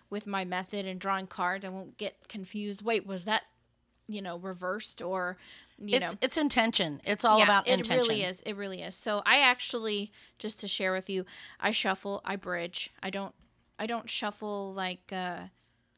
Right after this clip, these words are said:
Speaker 2: Like the card cutting where the cards fall
Speaker 1: Yeah, I
Speaker 2: into
Speaker 1: don't do
Speaker 2: each
Speaker 1: that.
Speaker 2: other.
Speaker 1: Yeah, I actually, like,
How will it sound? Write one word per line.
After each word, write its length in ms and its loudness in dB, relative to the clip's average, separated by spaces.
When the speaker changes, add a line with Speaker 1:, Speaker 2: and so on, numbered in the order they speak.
Speaker 2:
Like 180 2
the 100 -2
card 320 6
cutting 440 4
where 140 0
the 80 -2
cards 380 2
fall 240 8
Speaker 1:
Yeah, 140 12
I 60 8
Speaker 2:
into 80 4
Speaker 1:
don't 180 2
do 80 -2
Speaker 2:
each 80 0
Speaker 1:
that. 200 8
Speaker 2:
other. 60 -8
Speaker 1:
Yeah, 140 6
I 100 4
actually, 420 0
like, 340 -12